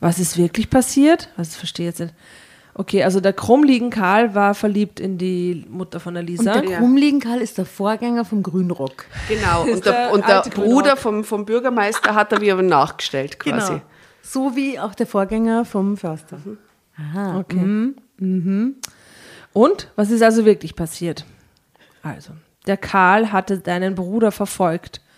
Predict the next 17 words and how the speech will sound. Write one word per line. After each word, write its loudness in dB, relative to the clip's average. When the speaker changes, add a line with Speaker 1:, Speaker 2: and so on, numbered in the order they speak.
Speaker 1:
und -6
ist -2
ihm -4
in 0
den 0
Wald 2
nachgegangen. -6
Und -6
als 2
er 2
hier, 2
ja, 6
hier 2
muss 2
es -4
gewesen 2
sein, -2